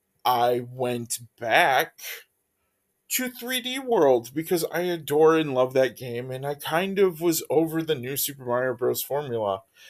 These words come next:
If I wanted a Mario World game, I, or a Mario two D game, I would say, I would play World or three or the All-Stars pack for that matter.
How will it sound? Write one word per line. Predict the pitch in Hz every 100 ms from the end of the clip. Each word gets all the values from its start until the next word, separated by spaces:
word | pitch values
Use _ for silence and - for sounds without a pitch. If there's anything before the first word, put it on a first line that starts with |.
| _
If | 123 135
I |
wanted | 123 117 139 180 165
a |
Mario | 127 139 175 170
World | 131 131 120 117
game, | 123 123 143 -
I, | 117 127 120 - _ -
or | 131 131
a | 123
Mario | 123 117 131 147 143 123 117
two | - 139 135
D | 127 156
game, | 127 113
I | 107
would | 104 104
say, | - 110 113 123 _ - _
I | 113
would | 131 -
play | 139
World | 131 113 123 170 131 113
or | 104 107
three | - 117 139 170
or | 120 110
the | 113
All-Stars | 120 160 185 - 143 110 110
pack | - - 107 101
for | - 110
that | 107 104
matter. | 110 107 104 98 92